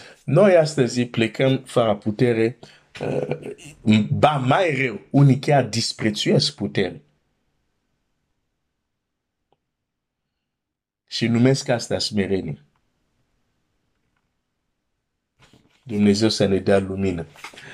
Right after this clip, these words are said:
Deci, um, când Domnul Iisus spune la ucenici, "Nu plecați până nu", da?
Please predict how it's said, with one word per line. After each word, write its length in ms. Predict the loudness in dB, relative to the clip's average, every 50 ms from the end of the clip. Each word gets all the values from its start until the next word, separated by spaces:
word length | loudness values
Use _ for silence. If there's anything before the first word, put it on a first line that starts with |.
| -16 -16 -8 0
Deci, 460 | 2 4 4 4 2 -2 -8 -8 -12 _ _ _ _
um, 560 | 2 2 4 4 4 4 4 2 2 2 0 -2 -8 -16 -20 _ _ _ _ _ _ _ _ _ _ _ _ -16 -16 -16 -20 _ _ _ _ _ -20 -10 -4
când 200 | 0 2 4 4
Domnul 240 | 4 4 4 4 2
Iisus 240 | 0 0 0 -4 -4
spune 200 | -2 0 2 2
la 40 |
ucenici, 280 | 2 2 2 2 4 4
"Nu 160 | 4 4 4
plecați 460 | 2 0 0 0 2 0 0 0 -2
până 220 | -4 -2 0 0 0
nu", 320 | 2 2 2 2 0 -2 -8 _ _ _ _ _ _ _ _ _ _
da? 280 | _ -4 -4 -4 -4 -8